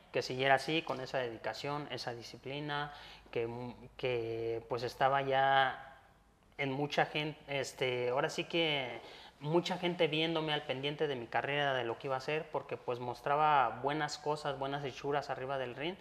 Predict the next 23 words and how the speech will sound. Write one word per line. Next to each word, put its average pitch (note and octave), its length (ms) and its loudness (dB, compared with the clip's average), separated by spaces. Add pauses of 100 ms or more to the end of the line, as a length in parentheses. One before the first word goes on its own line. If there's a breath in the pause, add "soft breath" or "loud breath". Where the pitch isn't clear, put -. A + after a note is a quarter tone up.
(400 loud breath)
y C#3+ 120 -4
que, B2 880 0 (640)
pues, - 180 -4
él D#3 100 -2
me E3 100 -6
quería C#3+ 240 0
ver D#3 120 0
como D3+ 200 -6
campeón C#3+ 320 -6
del C#3+ 100 -8
mundo, E3+ 400 -6
que B2 80 -4
todo D3+ 340 2
esto D#3+ 220 -2
que D3 80 -10
me C3 100 -8
había B2 160 -4
enseñado, C#3 760 -2
que A#2 100 -8
me A#2 120 -10
está C3+ 240 -6
trabajando C#3 460 -2
conmigo, D3 500 -6